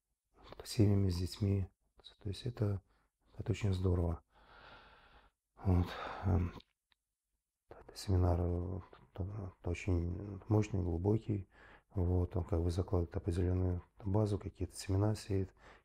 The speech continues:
И, э, всё это происходит потом, работа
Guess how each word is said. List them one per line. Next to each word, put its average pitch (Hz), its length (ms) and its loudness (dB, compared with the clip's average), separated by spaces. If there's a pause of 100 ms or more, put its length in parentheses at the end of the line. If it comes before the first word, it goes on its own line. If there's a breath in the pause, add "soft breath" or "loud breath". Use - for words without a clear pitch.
(100)
И, 104 460 2
э, 95 800 -4 (380)
всё - 160 0
это 98 100 -2
происходит - 400 -2
потом, 92 260 -2
работа 95 520 2